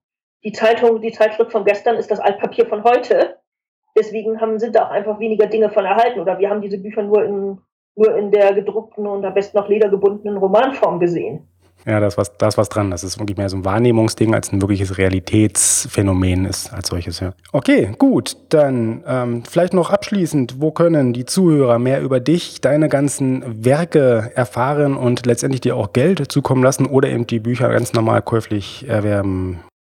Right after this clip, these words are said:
Speaker 1: Also die Bücher kann man, sie sind nur in elektronischer Form zurzeit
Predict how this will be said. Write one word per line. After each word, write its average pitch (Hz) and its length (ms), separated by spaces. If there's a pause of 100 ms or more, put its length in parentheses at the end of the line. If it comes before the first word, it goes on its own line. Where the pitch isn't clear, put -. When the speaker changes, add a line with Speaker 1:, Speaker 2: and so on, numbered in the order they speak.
(420)
Speaker 1:
Also 190 140
die 185 100
Bücher 269 380
kann 240 180
man, 233 420 (140)
sie 208 160
sind 269 220
nur 247 120
in 226 100
elektronischer 254 580
Form 247 200
zurzeit 233 560